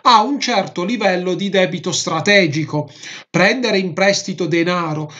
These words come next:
per investire in attività ad alto rendimento è una buona idea. Nello specifico, questo potrebbe significare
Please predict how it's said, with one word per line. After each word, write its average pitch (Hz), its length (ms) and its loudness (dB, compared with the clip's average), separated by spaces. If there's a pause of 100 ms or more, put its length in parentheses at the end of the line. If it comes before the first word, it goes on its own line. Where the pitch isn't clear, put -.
per 180 160 2
investire 180 640 2
in 202 120 0
attività 170 600 2
ad 175 100 2
alto 196 340 2
rendimento 160 840 0 (120)
è 254 100 2
una 254 260 4
buona 202 300 2
idea. 170 500 4 (280)
Nello 214 340 4
specifico, 165 1000 -2
questo 233 460 0
potrebbe 165 420 -4
significare 170 960 -2